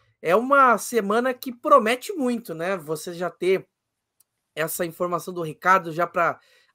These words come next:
alimentar a semana, já tem muita coisa pra começar a semana quente pro Grande Prêmio lá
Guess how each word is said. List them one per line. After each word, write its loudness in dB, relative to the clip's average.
alimentar 2
a 0
semana, 0
já -4
tem -8
muita -4
coisa -2
pra -4
começar -2
a -4
semana -6
quente -6
pro -2
Grande -2
Prêmio -4
lá 0